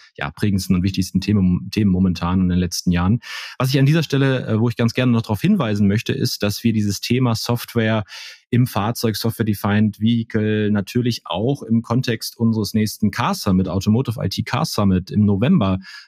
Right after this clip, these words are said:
am fünften November in München wieder, äh, diskutieren wollen mit ExpertInnen von Tech-Playern, von Automobilherstellern, von Zulieferern natürlich.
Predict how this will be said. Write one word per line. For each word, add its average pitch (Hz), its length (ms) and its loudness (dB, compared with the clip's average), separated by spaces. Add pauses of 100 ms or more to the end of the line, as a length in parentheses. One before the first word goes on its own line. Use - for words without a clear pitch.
am 104 120 2
fünften 139 360 0
November 107 400 2
in 95 100 2
München 101 640 2
wieder, 90 600 0
äh, 85 40 0
diskutieren 101 720 0
wollen 98 320 2
mit 95 320 0
ExpertInnen 98 720 0
von 92 520 2
Tech-Playern, 98 640 0
von 104 160 0
Automobilherstellern, 98 1000 0
von 101 120 -2
Zulieferern 104 540 0
natürlich. 104 540 0